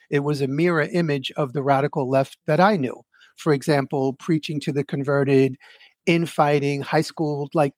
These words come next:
tactics, virtue signaling, groupthink, confirmation bias, the silencing of questioners, thought policing, and paranoia. What I've seen is that people all across the ideological spectrum believe that they are the truth teller who is so effective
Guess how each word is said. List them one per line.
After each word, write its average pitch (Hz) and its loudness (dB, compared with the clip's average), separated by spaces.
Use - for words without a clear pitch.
tactics, - -4
virtue 160 2
signaling, 147 -4
groupthink, 151 -2
confirmation 151 -2
bias, 139 2
the 156 -8
silencing 156 0
of 143 -4
questioners, 147 -2
thought 165 0
policing, 143 -4
and 143 -2
paranoia. 139 -2
What 147 0
I've 147 4
seen 185 2
is 151 -2
that 151 2
people 180 0
all 190 6
across 165 0
the 151 0
ideological 143 0
spectrum 135 -6
believe 156 0
that 139 -2
they 160 2
are 143 0
the 139 -4
truth 175 -4
teller 131 -2
who 143 -6
is - -10
so 262 2
effective 175 0